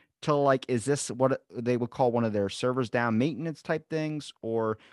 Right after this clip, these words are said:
are we looking forward, like, say, the algorithm? Is it just gonna keep going and going and going until eventually it just starts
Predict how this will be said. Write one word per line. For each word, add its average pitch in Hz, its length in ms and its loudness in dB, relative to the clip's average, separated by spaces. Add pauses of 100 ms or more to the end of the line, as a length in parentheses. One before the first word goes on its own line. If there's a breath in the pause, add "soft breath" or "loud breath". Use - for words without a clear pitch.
(120)
are 113 140 0
we 131 80 2
looking 123 260 -2
forward, 120 320 -2
like, 107 180 -2 (360)
say, 135 160 -4
the 120 180 0
algorithm? 92 640 0 (400 soft breath)
Is 107 160 -12
it 127 100 -6
just - 220 -8
gonna 123 180 -2
keep - 300 -8
going 113 300 0
and 104 120 -4
going 107 220 -4
and 101 100 -6
going 101 240 -4
until 95 320 -8
eventually 110 560 -8
it 101 80 -10
just - 300 -12 (180)
starts - 320 -4